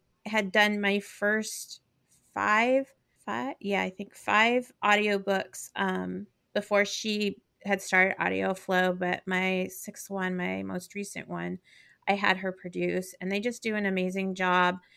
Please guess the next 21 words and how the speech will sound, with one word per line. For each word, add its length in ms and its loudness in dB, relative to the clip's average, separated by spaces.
She 640 -2
does 420 2
casting, 1080 -2
um, 360 2
you 200 -4
know, 200 0
if, 280 -2
if 240 -6
you 200 -2
ha-, 480 6
if 160 0
you're 120 4
an 100 4
author 600 6
and 260 0
you 200 0
have 200 4
a 80 0
book 200 -2
with 160 -4
multiple 760 0